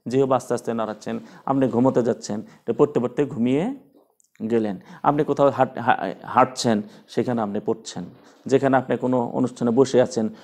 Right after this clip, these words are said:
সবাই বিভিন্ন আলোচনা করছে, কিন্তু আপনার অন্তর এবং জিহ্বা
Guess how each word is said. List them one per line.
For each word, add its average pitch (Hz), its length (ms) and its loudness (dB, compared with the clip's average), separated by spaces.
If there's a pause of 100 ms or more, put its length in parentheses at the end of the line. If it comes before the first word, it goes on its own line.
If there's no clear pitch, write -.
(140)
সবাই 160 460 6
বিভিন্ন 143 680 0
আলোচনা 127 380 0
করছে, 101 400 -6 (260)
কিন্তু 123 200 -2
আপনার - 320 -6
অন্তর 123 460 -2 (100)
এবং 113 260 -2
জিহ্বা 110 400 -2